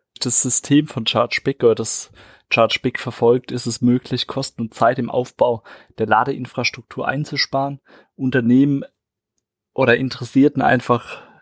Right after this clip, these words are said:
eine einfache Lösung an die Hand zu geben, wie man viele Ladepunkte schaffen kann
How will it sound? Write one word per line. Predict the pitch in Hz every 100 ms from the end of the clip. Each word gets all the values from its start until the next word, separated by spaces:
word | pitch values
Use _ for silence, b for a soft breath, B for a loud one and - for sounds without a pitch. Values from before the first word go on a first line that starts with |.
| _ _ -
eine | 120 120
einfache | 123 139 131 123
Lösung | 120 131 143 131
an | 135
die | 127 120
Hand | 135 131
zu | 131
geben, | - 127 131 123 B B B B
wie | - 123
man | 127 131 _ _
viele | - - 143 156 151 151 143 -
Ladepunkte | 127 123 139 - 143 131 123
schaffen | - 135 160 139
kann | - 147 151